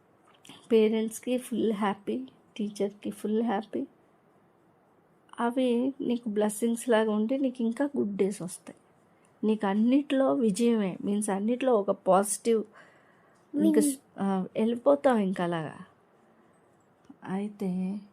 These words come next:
Speaker 1: అయితే ఏమైంది, ఆ ఫాదర్ ఆయనకి, "నువ్వు ఇలా కాదు, నువ్వు మనిషి జన్మ ఎత్తి పశువులాగా ప్రవర్తిస్తున్నావు కనుక నువ్వు పశువు జన్మ ఎత్తుతావురా,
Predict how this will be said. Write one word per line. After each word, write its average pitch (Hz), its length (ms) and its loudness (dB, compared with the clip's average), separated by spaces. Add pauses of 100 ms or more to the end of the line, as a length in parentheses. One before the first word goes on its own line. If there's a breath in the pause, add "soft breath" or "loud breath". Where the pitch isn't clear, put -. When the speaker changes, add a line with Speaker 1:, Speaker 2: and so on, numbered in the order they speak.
(1200 soft breath)
Speaker 1:
అయితే 247 400 -4
ఏమైంది, 220 800 0
ఆ - 240 -4
ఫాదర్ 208 520 -2 (800)
ఆయనకి, 214 320 -2
"నువ్వు 233 600 0
ఇలా 196 320 0
కాదు, 202 540 2
నువ్వు 240 200 2
మనిషి 196 380 0
జన్మ 226 300 2
ఎత్తి 240 560 0 (360 loud breath)
పశువులాగా 226 560 2
ప్రవర్తిస్తున్నావు 190 1400 -2 (720 loud breath)
కనుక 254 280 0
నువ్వు 220 420 2
పశువు 254 360 2
జన్మ 262 320 4
ఎత్తుతావురా, 214 920 -2